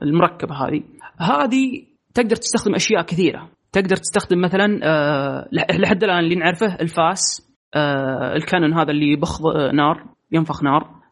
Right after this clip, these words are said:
آه، والشوريكن، وأتوقع بس هاي الثلاث اللي شفناها.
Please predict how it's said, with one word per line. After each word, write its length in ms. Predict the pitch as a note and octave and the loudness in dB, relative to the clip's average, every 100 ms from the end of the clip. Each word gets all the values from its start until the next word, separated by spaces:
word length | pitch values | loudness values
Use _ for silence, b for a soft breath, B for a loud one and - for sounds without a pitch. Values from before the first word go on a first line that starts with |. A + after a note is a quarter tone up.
| - | -6
آه، 440 | - - - C3+ | -2 0 0 2
والشوريكن، 1000 | C3+ C3 C#3 D3+ D3+ - G3 F3+ F#3+ G3 - _ _ - | 2 2 2 2 0 0 -2 0 -2 -2 -8 _ _ -4
وأتوقع 1300 | D3+ D#3 D3 D3+ D3 C#3+ D3 - _ - - E3 D3 | 0 2 0 -2 -4 -6 -10 -18 _ -6 -2 -2 -2
بس 200 | D#3 - | -4 -2
هاي 60 | C#3 | -4
الثلاث 340 | - C3+ C#3 | -2 -2 -2
اللي 100 | C#3 | -6
شفناها. 400 | - - B2+ C3+ | -4 -2 -2 -4